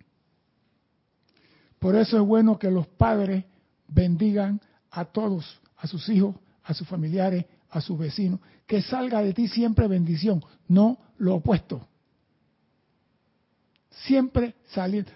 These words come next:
porque, ah, por aquí se comienza. Bendecir es la práctica de los principiantes. "Mi Cristo bendice a tu Cristo, mi Cristo bendice a tu Cristo". Es la práctica de los principiantes, pero bendecir es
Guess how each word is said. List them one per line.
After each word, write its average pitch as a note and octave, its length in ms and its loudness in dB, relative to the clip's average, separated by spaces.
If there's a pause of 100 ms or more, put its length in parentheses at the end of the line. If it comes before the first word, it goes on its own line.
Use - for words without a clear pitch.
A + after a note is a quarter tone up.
porque, G#3 280 0
ah, - 220 -6
por A3 120 4
aquí A#3+ 160 0
se C4+ 100 -2
comienza. A3+ 520 4 (800)
Bendecir A3 680 2 (220)
es B3+ 220 -2
la G#3 240 -4
práctica A#3+ 460 -4
de G#3 40 0
los G3 100 0
principiantes. F#3 760 0 (840)
"Mi F#3+ 120 0
Cristo B3+ 240 -2
bendice A3+ 240 0
a G#3 40 -2
tu F#3 100 -6
Cristo, G3 400 -4
mi F#3+ 120 0
Cristo C#4 220 -4
bendice A3+ 240 -2
a A3 40 -4
tu F#3 100 -6
Cristo". G3+ 340 -4 (160)
Es C4 140 -2
la C4+ 160 -2
práctica B3+ 400 2
de G#3+ 40 2
los G3 80 0
principiantes, G#3 640 0 (280)
pero A3+ 260 8
bendecir A3 600 4 (340)
es - 300 0